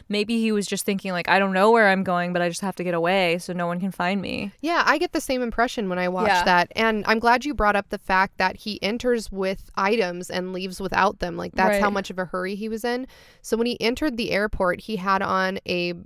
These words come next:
Speaker 2: red backpack,
Speaker 1: Mm-hmm.
Speaker 2: a yellow shirt, jean shorts, shoes,
Speaker 1: Yeah.
Speaker 2: uh, and a duffel bag, his passport,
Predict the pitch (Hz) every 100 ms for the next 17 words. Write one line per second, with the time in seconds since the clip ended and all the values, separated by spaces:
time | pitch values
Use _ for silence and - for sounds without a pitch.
0 | - _ 190 202 233 240 196 - 196 185
1 | 214 - - _ - 226 220 214 196 196
2 | 196 208 247 - 208 196 - _ _ _
3 | _ - 180 220 226 214 196 180 - -
4 | - _ _ _ - - 240 202 190 202
5 | - - - 226 220 214 208 196 190 -
6 | 202 196 208 208 247 226 247 262 269 285
7 | - _ _ _ _ 190 - - 220 220
8 | - 226 220